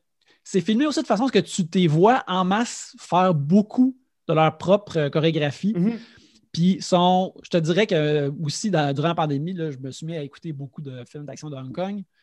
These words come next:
Speaker 1: Puis tu, quand tu vois que t'écoutes des affaires nord-américaines, que c'est pas vraiment les acteurs qui les font, là, moi, c'est devenu,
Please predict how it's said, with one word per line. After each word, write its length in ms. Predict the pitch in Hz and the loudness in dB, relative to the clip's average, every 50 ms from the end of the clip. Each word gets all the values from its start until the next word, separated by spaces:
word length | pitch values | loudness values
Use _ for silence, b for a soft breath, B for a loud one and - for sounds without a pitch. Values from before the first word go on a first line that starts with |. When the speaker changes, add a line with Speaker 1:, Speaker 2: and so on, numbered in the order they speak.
| _ _ _ _ _ _ | _ _ _ _ _ _
Speaker 1:
Puis 380 | - 170 190 202 214 220 220 _ _ _ _ _ _ _ _ _ _ _ _ _ _ _ _ _ _ _ _ _ _ _ _ _ _ _ _ _ _ _ _ _ _ _ _ _ _ _ _ _ _ _ _ _ _ _ _ _ _ _ _ _ _ _ | -8 -4 -2 -2 -2 -4 -6 _ _ _ _ _ _ _ _ _ _ _ _ _ _ _ _ _ _ _ _ _ _ _ _ _ _ _ _ _ _ _ _ _ _ _ _ _ _ _ _ _ _ _ _ _ _ _ _ _ _ _ _ _ _ _
tu, 340 | - - - - - 175 160 165 _ _ _ 82 _ _ _ _ _ _ _ _ _ _ _ _ _ _ _ _ _ _ _ _ _ _ _ _ - | -18 -18 -16 -16 -18 -20 -20 _ _ _ _ _ _ _ _ _ _ _ _ _ _ _ _ _ _ _ _ _ _ _ _ _ _ _ _ _ -6
quand 180 | - 220 233 254 | -6 -4 -4 -6
tu 220 | - - - 220 | -8 -10 -10 -10
vois 380 | 165 147 156 165 180 196 202 208 | -8 -8 -6 -4 -4 -2 -4 -4
que 460 | 202 - 170 170 170 175 180 180 156 147 - _ _ - | -4 -2 -2 0 2 2 2 0 0 -4 -8 _ _ -6
t'écoutes 220 | - 160 185 185 180 | -4 0 0 2 2
des 60 | 175 | 2
affaires 180 | 156 - 208 | 2 2 2
nord-américaines, 540 | 202 185 170 165 160 156 - - - 185 196 | 2 4 2 2 2 -2 -2 -2 -2 0 0
que 80 | 185 151 | 0 -2
c'est 100 | - 151 | -4 -2
pas 100 | - 175 | -2 -2
vraiment 220 | 165 160 160 165 180 | -2 -4 -4 -6 -6
les 160 | 175 165 147 | -4 -2 -2
acteurs 340 | 139 - - 185 180 185 175 | -4 -2 0 0 0 0 0
qui 140 | - 151 | -2 -4
les 60 | 139 131 | -4 -2
font, 280 | - 170 180 196 202 - B B B B B B | -2 -2 0 -2 -2 -4 B B B B B B
là, 240 | 151 170 190 208 | 6 8 8 8
moi, 240 | 202 185 190 208 214 | 6 6 6 6 6
c'est 140 | 202 - 165 | 4 2 0
devenu, 540 | 151 147 151 139 147 156 180 185 175 175 | 0 0 0 0 0 0 0 0 -2 -4